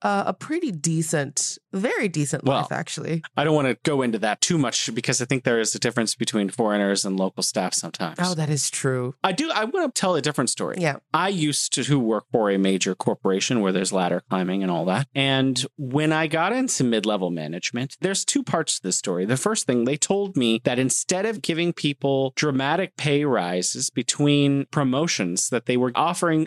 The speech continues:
Speaker 2: development opportunities. And they claimed that development opportunities were what
Speaker 1: Mm.
Speaker 2: people wanted, and that you gave people opportunities to learn and things like that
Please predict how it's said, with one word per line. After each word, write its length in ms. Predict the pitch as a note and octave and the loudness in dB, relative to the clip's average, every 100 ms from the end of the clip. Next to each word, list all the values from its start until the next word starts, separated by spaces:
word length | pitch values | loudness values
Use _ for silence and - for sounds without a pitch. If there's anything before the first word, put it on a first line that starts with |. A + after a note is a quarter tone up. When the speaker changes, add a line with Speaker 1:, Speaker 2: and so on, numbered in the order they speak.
| C#3 | 0
Speaker 2:
development 640 | C#3+ B2+ F3 A3 G#3+ G#3 | 0 0 0 0 0 0
opportunities. 1000 | - D#3 - D3+ - F3 C#3 F#2+ E2+ - - | 0 0 0 -2 2 2 2 2 -2 -4 -2
And 200 | C3+ B2+ | 0 2
they 160 | D#3 | 0
claimed 560 | F#3 - D3 C3 D#3+ G3+ - | -2 2 4 4 2 0 -2
that 300 | G2+ F#2+ - _ | 0 0 -4 _
development 440 | C3+ E3+ B3+ A#3+ | 0 2 2 2
opportunities 840 | F#3+ F#3 F#3 F3+ C#3+ A#2+ D3 F3+ - | 2 0 -2 2 2 2 0 -2 -4
were 420 | A#2 A#2+ B2 A#2+ | 0 2 2 2
what 260 | A2+ A2 C#3+ - - | 0 0 0 -2 -6
Speaker 1:
Mm. 160 | A3+ | -2
Speaker 2:
people 400 | F3 C#3 - B2+ | 0 -2 0 -2
wanted, 400 | A#2 E3+ F#3 G#2 | 0 0 0 -2
and 120 | F2+ F#2 | -2 -4
that 140 | F2+ | -6
you 140 | A#2 A2+ | -8 -4
gave 420 | C3 C3+ F3 F#3 | 0 0 0 -2
people 280 | F#3 E3+ E3+ | -6 -4 -2
opportunities 720 | C3 C3 C3 F#3 F#3+ F3+ F#3 - | -2 -2 -2 0 0 0 -2 0
to 120 | A#2 | 0
learn 600 | A2 D#3 E3+ E3 E3 E3 | 2 2 2 2 2 -2
and 200 | B2 B2+ | -4 -4
things 240 | C#3 C#3 | -2 0
like 180 | C3+ C3 | -2 -2
that 280 | A#2+ A#2 | 0 0